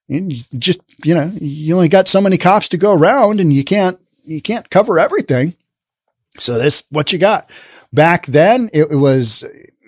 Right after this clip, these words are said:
I, I don't really know what it was, but it, what was it? They just didn't wanna deal with the gang stuff? Maybe. They just kinda, "Oh, let them work it out themselves. They, they seem to be doing just <laughs> fine on their own." All the s-, crime stats are just gone through the roof. Folk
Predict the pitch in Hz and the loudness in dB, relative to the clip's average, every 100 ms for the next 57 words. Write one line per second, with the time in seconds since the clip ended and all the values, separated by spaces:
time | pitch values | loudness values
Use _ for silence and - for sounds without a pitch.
0 | 113 240 311 349 453 320 160 147 131 123 | -16 -10 0 0 0 -2 -2 0 0 2
1 | 143 127 117 113 107 113 101 - 127 123 | 2 2 0 -2 -2 -2 -4 -4 -4 -2
2 | 131 127 131 120 123 117 113 - 120 107 | -4 0 0 0 -2 -2 -2 -4 -4 -4
3 | 107 98 95 110 110 104 95 101 143 - | -4 -6 -2 -2 -2 -4 -8 -6 -6 -2
4 | 180 226 - _ _ - _ _ 107 151 | -2 -2 -8 _ _ -20 _ _ -4 -2
5 | 135 139 _ _ 151 98 110 127 107 120 | 0 -4 _ _ -12 -10 -6 -4 -2 -2
6 | 269 294 277 160 170 170 220 208 208 165 | -2 0 2 4 4 2 2 0 2 2
7 | 180 165 160 151 - 117 - 117 92 - | 2 2 4 2 0 -2 0 -2 -4 -10
8 | 120 185 359 392 - 269 285 208 175 196 | -8 -8 -4 -4 -4 -4 -4 -2 0 2
9 | 147 160 - 147 - 147 131 120 113 113 | 4 2 0 -2 0 -4 -2 0 0 -2
10 | 90 - - - - _ - 110 104 - | -4 -12 -20 -20 -20 _ -6 -4 -4 -8
11 | - - 113 104 - 104 104 120 101 117 | -6 -2 -2 -2 -4 -4 -4 -6 -4 -4
12 | 101 120 101 107 113 107 95 107 123 - | 0 0 0 -2 -4 -4 -4 -4 -4 -6
13 | - _ - - _ - 247 202 202 | -16 _ -20 -20 _ 2 4 4 2